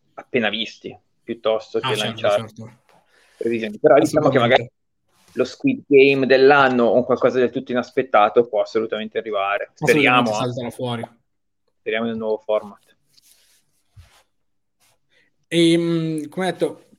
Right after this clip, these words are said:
Speaker 2: passando dall'esterno, diciamo, andiamo all'interno, cercando di anticipare più, più o meno alcune,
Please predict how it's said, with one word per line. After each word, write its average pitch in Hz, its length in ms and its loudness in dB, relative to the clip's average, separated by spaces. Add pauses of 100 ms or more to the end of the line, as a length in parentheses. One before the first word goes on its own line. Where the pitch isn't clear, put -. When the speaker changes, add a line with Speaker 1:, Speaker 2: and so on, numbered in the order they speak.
Speaker 2:
passando 170 420 -2
dall'esterno, 135 840 -6
diciamo, 123 360 -10
andiamo 131 320 -8
all'interno, 127 1040 -8
cercando 165 420 -4
di 147 240 -10 (1120)
anticipare 185 520 0
più, 190 260 -2
più 190 120 -8
o 190 40 -4
meno 196 180 -4
alcune, 170 640 -2